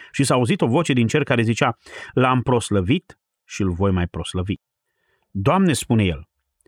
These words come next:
„omenește, aș vrea să ies din situația asta. Acesta este un preț incredibil de scump de plătit. Durere, angoasă, apăsarea păcatului.” Dar el continuă și spune: „Tată, proslăvește-ți numele,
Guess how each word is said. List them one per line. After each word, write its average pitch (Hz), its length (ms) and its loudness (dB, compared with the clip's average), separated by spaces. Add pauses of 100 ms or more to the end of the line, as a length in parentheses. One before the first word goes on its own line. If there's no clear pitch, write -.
(320)
„omenește, 120 760 2 (260)
aș 107 220 -2
vrea 135 180 2
să 170 140 0
ies 190 180 2
din 139 160 2
situația 90 440 -2
asta. - 200 -12 (640)
Acesta 180 340 2
este 160 180 0
un 120 80 4
preț 160 200 0
incredibil 156 600 4
de 107 80 4
scump 120 300 0
de 104 100 2
plătit. 87 420 -4 (220)
Durere, 98 640 0 (200)
angoasă, 107 640 0 (160)
apăsarea 135 480 2
păcatului.” 92 640 -2 (540)
Dar 139 140 2
el 190 80 2
continuă 180 360 2
și 160 140 2
spune: 165 260 0
„Tată, - 360 -2
proslăvește-ți 139 760 0
numele, 180 300 2